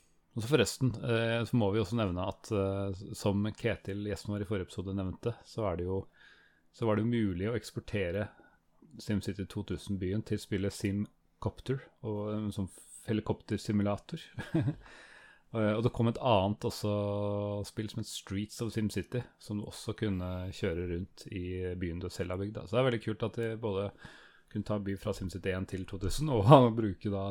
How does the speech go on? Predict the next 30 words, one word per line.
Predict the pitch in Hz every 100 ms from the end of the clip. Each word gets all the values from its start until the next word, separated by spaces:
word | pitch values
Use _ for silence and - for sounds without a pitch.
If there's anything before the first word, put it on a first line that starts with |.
| -
to | 104
tusen | 101 92 101
til, | 101 95 95 98
til | 95
andre | 135 90
spill | - 85
igjen. | 90 95
Så... | - 117 117 - _ _ _
Det | - 131 127
var | 127
en | 120
del | 107
kule | 110 104
ting. | 117 - - _ _ _ -
Men, | 160 170 - _
eh, | 160 147 147
la | 135 127
oss, | - -
eh, | 135 131 131 131 110 - - - - -
stille | - - 113
spørsmålet, | - 104 120 120
har | 110 113
det | -
holdt | 101 -
seg | - -
i | 117
dag? | 117 123 - - -
Ehm, | 117 113 113 117 113 113 117 107 _ _ _ _
ja, | _ 90 - _ 123 -
eh, | - 117 113 120